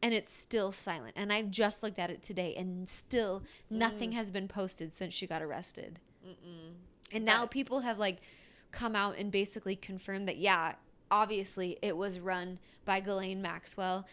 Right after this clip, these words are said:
Speaker 1: and she's been feeding just bullshit into the mainstream Reddit media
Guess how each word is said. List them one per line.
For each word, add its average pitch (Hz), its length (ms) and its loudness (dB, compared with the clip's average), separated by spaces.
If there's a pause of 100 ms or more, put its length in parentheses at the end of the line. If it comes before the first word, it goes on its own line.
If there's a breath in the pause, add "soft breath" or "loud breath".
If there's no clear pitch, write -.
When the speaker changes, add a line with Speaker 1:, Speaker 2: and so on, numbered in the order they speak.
(140 loud breath)
Speaker 1:
and 202 100 -6
she's 214 240 -2
been 202 180 -6
feeding 208 420 -6
just 185 360 -10
bullshit 202 640 2
into 196 600 -4
the 185 140 -8
mainstream 190 800 -4
Reddit 175 320 0 (260)
media 185 720 0